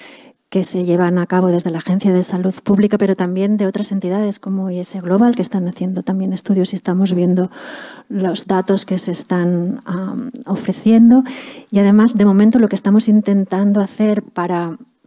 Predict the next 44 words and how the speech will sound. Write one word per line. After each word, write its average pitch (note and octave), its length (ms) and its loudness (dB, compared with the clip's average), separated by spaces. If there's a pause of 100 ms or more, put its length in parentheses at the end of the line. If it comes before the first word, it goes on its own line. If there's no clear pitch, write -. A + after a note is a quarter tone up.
para E3 400 -6
ver F#3 260 -2
un G3+ 120 4
poco G3+ 420 4
el F#3 140 0
impacto G3+ 500 0
que G#3 100 0
tienen G3+ 280 0
estos G3 240 -4
proyectos A3 560 0
es - 100 -8
a F#3+ 60 -4
través F#3 320 -4
de F#3+ 80 -4
encuestas. A3+ 640 -2
Tenemos F#3+ 340 -4
la F3 320 -8
encuesta F#3 540 -4
Omnibus, A3 420 2
no G3 80 0
sé F#3+ 120 -8
si F#3 100 -10
la F3+ 100 -8
conocéis. G3+ 540 -6 (480)
A - 80 -10
través F3 220 -4
de F#3+ 40 -2
esta F3+ 160 -4
encuesta F3 440 -2
preguntamos E3+ 600 -4
a E3+ 40 -8
la F3 100 -10
población G#3 760 0 (480)
si - 180 -2
conoce F#3+ 380 0
la F#3 120 2
red F#3 120 0
de F3+ 120 -2
refugios F3+ 440 -6
climáticos, G3 720 -2
si G3 100 -6
la F3+ 80 -6
está F3+ 240 -2
utilizando, G3+ 1080 2